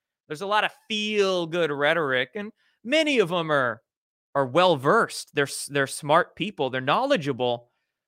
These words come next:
but they're knowledgeable in a lot of, like, surface-level rhetoric, right?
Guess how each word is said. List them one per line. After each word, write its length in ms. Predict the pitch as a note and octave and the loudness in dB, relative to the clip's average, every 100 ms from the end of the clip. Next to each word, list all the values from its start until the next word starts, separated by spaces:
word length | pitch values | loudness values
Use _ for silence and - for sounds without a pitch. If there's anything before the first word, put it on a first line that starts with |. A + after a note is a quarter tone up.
| _ | _
but 120 | E3+ | -4
they're 80 | G#3 | 0
knowledgeable 640 | A#3 C4+ C4 F#3+ F#3 F#3+ | 0 2 2 0 -4 -4
in 80 | F3 | -4
a 60 | F3 | 0
lot 200 | F#3+ G3+ | 2 2
of, 100 | F3 | 0
like, 220 | F3+ - | -2 -2
surface-level 1040 | - - G#3 G3+ G3 F3 - E3 D#3+ C#3+ | -8 -6 0 0 -2 -8 -4 0 0 0
rhetoric, 500 | C3+ C3 C3 A2+ - | 0 0 0 -4 -8
right? 300 | C3 C3 D#3+ | -2 0 0